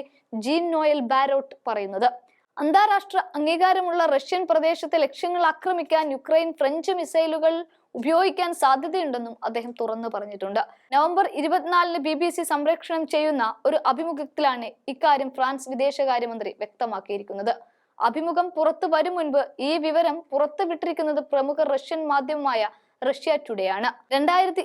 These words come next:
ഇരുപത്തിരണ്ടിൽ റഷ്യൻ ഫെഡറേഷൻ ചേർന്ന ക്രിമിയയിലെയും റഷ്യയിലെയും കൈവശമുള്ള നാല് മുൻ യുക്രൈനിയൻ പ്രദേശങ്ങളിലെയും ലക്ഷ്യങ്ങൾ ആക്രമിക്കാൻ ഇതിനകം തന്നെ അജ്ഞാതമായ നിരവധി സ്കാൽപ്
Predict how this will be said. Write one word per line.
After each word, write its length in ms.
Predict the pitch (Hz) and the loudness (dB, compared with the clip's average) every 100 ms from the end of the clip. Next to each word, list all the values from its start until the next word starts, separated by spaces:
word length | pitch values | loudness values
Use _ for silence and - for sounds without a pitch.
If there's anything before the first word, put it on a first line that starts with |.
| 302 | -2
ഇരുപത്തിരണ്ടിൽ 500 | 320 349 370 349 320 302 | 0 0 0 0 0 0
റഷ്യൻ 260 | 294 370 359 | 0 -4 0
ഫെഡറേഷൻ 480 | 320 330 349 349 | 2 2 2 -2
ചേർന്ന 300 | 349 330 311 | 0 0 0
ക്രിമിയയിലെയും 1000 | 311 _ _ 285 294 349 359 339 320 320 339 | -6 _ _ -2 0 2 2 4 2 2 2
റഷ്യയിലെയും 560 | 285 - 359 330 320 330 | 0 0 0 2 2 2
കൈവശമുള്ള 540 | 277 311 311 330 330 | 2 2 -2 0 0
നാല് 380 | 302 269 302 339 | 2 2 2 2
മുൻ 220 | 320 320 | -2 -2
യുക്രൈനിയൻ 640 | 285 277 302 330 339 339 330 | -6 0 2 2 2 -2 0
പ്രദേശങ്ങളിലെയും 800 | 294 294 302 330 311 302 294 311 | 2 2 2 -2 0 2 2 2
ലക്ഷ്യങ്ങൾ 460 | 269 269 359 330 320 | 0 0 -4 0 2
ആക്രമിക്കാൻ 600 | 269 - 320 302 311 294 | 2 0 -4 0 0 0
ഇതിനകം 400 | 262 320 330 320 302 | -2 -2 -2 -2 -2
തന്നെ 240 | 262 233 - _ _ | -2 -6 -10 _ _
അജ്ഞാതമായ 840 | 247 247 302 349 349 359 349 339 339 | -8 -4 2 2 4 2 2 4 2
നിരവധി 540 | 294 285 320 349 339 | 2 2 2 2 0
സ്കാൽപ് 640 | 330 - - 269 330 - | -6 -4 2 4 2 -2